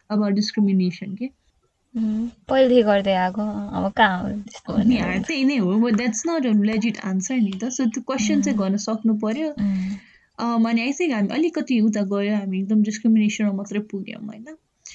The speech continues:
Speaker 1: So अब म चाहिँ तँलाई क्वेसन सोध्छु त,
Speaker 2: उम्।
Speaker 1: तेरो लागि चाहिँ जस्तै तैँले भनिस्, अम, हुन्छ नि, सेक्सिज्म एभिडेन्ट कहिले भएको थियो भनेर, तँलाई चाहिँ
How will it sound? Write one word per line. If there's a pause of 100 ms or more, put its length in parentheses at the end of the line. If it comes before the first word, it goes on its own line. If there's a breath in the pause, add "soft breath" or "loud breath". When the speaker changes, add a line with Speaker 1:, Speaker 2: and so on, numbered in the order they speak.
(220 loud breath)
Speaker 1:
So
अब
म
चाहिँ
तँलाई
क्वेसन
सोध्छु
त,
Speaker 2:
उम्।
Speaker 1:
तेरो
लागि
चाहिँ
जस्तै
तैँले
भनिस्, (160)
अम,
हुन्छ
नि,
सेक्सिज्म
एभिडेन्ट
कहिले
भएको
थियो
भनेर,
तँलाई
चाहिँ